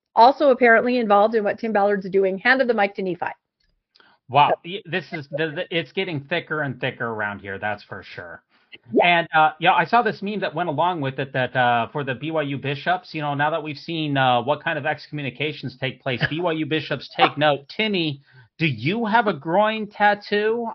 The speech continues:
Speaker 2: Um, you know, I didn't know that you could be
Speaker 1: Oh.
Speaker 2: excommunicated for a groin tattoo. I, you know, I don't have one, but now that I've
Speaker 1: Mm-hmm.
Speaker 2: seen what happens if you do get one, I'm definitely gonna avoid it.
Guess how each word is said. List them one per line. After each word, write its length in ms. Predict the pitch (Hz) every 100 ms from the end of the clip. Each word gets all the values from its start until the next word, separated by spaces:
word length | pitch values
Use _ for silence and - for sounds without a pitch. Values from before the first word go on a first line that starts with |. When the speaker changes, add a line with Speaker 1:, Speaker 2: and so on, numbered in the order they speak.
| -
Speaker 2:
Um, 420 | 143 139 127 131 160
you 120 | 202
know, 80 | 302
I 100 | 370
didn't 180 | 359 254
know 120 | 214
that 120 | 202
you 100 | 185
could 60 | 269
be 40 | 269
Speaker 1:
Oh. 380 | 254 240 233 220
Speaker 2:
excommunicated 480 | 214 202 - 190 156 139
for 140 | 165
a 80 | 113
groin 340 | 123 170 180
tattoo. 440 | 143 123 110 - 117
I, 180 | 127 139
you 100 | 160
know, 60 | 160
I 120 | 160
don't 180 | 180 131
have 260 | 151 180 127
one, 260 | 110 107
but 220 | 107 113 - _ _ 139
now 100 | 180
that 120 | 185
I've 100 | 151
Speaker 1:
Mm-hmm. 60 |
Speaker 2:
seen 180 | 143 170
what 100 | 151
happens 340 | 147 175 165 143
if 120 | 139
you 80 | 131
do 120 | 165
get 160 | 180
one, 220 | 175 185 175
I'm 140 | 147 123
definitely 460 | 139 139 139 127
gonna 220 | 117 113
avoid 300 | 104 104 98
it. 80 | 92